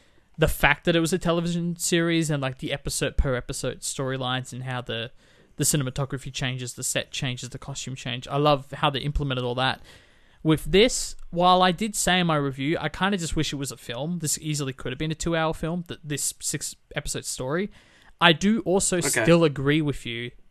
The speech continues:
Speaker 1: that I would have liked to see John Walker's character get a bit more,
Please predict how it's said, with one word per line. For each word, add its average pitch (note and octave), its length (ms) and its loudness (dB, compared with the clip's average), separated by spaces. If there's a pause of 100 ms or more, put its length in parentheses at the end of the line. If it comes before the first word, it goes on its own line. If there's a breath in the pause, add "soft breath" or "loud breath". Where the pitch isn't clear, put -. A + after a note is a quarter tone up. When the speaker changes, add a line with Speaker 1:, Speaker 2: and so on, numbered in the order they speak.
(120)
Speaker 1:
that B2 340 0 (120)
I C#3+ 140 8
would D#3+ 140 6
have C#3+ 140 0
liked C3+ 360 0 (220)
to D3+ 80 -4
see C#3+ 200 -2
John C3 280 -4
Walker's C3 340 -6
character B2 400 -4
get C#3 140 -4
a B2+ 40 -4
bit C#3 240 -2
more, B2+ 380 -2